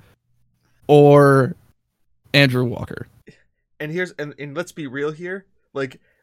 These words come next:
Speaker 2: like, that Henry Cavill's in it, like, all of two minutes, doesn't have any speaking parts, but he's there so they can just put his name on the billing.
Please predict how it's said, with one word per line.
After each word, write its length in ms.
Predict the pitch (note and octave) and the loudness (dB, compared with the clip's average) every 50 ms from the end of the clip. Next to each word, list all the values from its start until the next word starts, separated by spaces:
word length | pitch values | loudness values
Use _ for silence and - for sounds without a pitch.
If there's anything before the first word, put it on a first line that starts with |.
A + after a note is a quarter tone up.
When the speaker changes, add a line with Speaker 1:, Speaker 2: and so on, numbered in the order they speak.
| _ - | _ -10
Speaker 2:
like, 200 | D3 C#3+ C#3 A#2+ | -10 -10 -8 -6
that 180 | D3+ - - | -8 -8 -8
Henry 260 | - - F3 F#3 G3 F3+ | -10 -12 -10 -10 -10 -10
Cavill's 480 | - - D#3+ E3 D#3+ D3+ E3+ F3 D#3 - - | -8 -6 -4 -4 -4 -6 -8 -12 -12 -10 -10
in 120 | C#3 C#3+ | -8 -8
it, 180 | D3+ E3 - _ - | -6 -8 -10 _ -10
like, 220 | C#3 C3+ C3 - _ | -10 -10 -10 -10 _
all 200 | - B2+ C#3 C#3 | -8 -8 -8 -8
of 140 | C3+ B2 - | -10 -12 -16
two 260 | - - - D3+ D3+ | -18 -16 -14 -14 -14
minutes, 500 | C#3 B2+ B2+ B2+ C3 D#3 D#3 - - - _ _ C3 | -12 -10 -10 -10 -10 -10 -12 -14 -16 -20 _ _ -12
doesn't 240 | C3+ C#3+ C#3 D3+ | -12 -12 -10 -10
have 160 | D3+ D#3 D#3 C#3 | -10 -10 -8 -8
any 100 | C#3 C3+ | -10 -14
speaking 440 | B2+ - - C3 B2+ - D3 D3+ D3 | -14 -16 -16 -16 -16 -16 -18 -20 -16
parts, 300 | - E3 D#3 D#3+ D#3 - | -12 -10 -10 -10 -10 -12
but 120 | - D3 | -14 -14
he's 180 | C#3 C#3+ C#3 B2 | -14 -14 -14 -12
there 260 | A#2+ B2 B2 C3 D3 | -8 -6 -6 -6 -6
so 100 | - D3 | -8 -12
they 100 | B2 C3 | -14 -14
can 140 | B2 C3 A2+ | -14 -14 -16
just 160 | A#2 A2+ - | -18 -18 -16
put 160 | _ D3 C3+ | _ -14 -14
his 160 | C3+ C3 B2 | -14 -16 -16
name 240 | A#2+ A#2 A#2 A#2+ B2 | -14 -12 -12 -12 -10
on 140 | B2+ A#2+ A#2 | -12 -12 -12
the 60 | A2+ | -14
billing. 420 | G#2 - A2+ A2 A#2 C3+ D3+ E3 | -14 -14 -12 -12 -12 -12 -14 -16